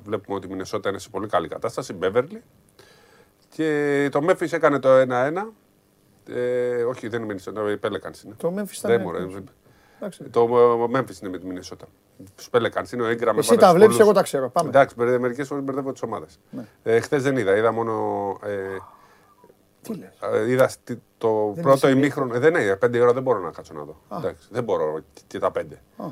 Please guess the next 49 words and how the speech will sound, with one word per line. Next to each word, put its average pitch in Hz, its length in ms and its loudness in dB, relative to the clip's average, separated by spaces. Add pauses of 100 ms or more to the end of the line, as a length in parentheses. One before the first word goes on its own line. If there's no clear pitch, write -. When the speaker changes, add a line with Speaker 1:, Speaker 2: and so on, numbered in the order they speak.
(320)
Speaker 1:
Είδα 123 280 4
λίγο 117 320 2
κάποια 104 300 0
στιγμή 98 260 -10
το 90 180 -10
Memphis, 180 320 -4
μέχρι 139 240 -2
το 110 180 -4
Memphis, 170 220 -8
μετά 131 200 -4
κοιμήθηκα. - 400 -12 (220)
Speaker 2:
Μάλιστα. 107 240 -12
Speaker 1:
Δεν 90 100 -6
μπορώ. 78 220 -8 (640)
Δηλαδή, 113 260 4
δεν 127 180 10
θα, 113 240 4
θα, 120 140 -2 (140)
θα 120 160 4
μείνω 139 220 2
ξύπνιος 160 340 -2
για 139 120 0
τον 127 140 2
Golden 131 280 4
State. 95 180 0 (280)
Θα - 140 -4
μείνω 120 440 -2
ξύπνιος 160 360 -4
για 131 120 0
τον 127 140 0
Λούκα. - 300 0 (260)
Θα 117 120 -2
μείνω 135 220 2
ξύπνιος 160 320 -4
για 143 100 -2
τον 131 100 -2
Γιάννη. 117 280 4
Ε, - 20 -14
δεν 117 100 0
θα 135 100 6
μείνω 101 200 -2
ξύπνιος 87 340 -10
για 98 100 2
όλους, 143 280 0 (380)
εκτός - 220 -14
αν 123 60 0
φτάσουμε 117 300 -6
στους - 140 -20
τελικούς. 95 300 -14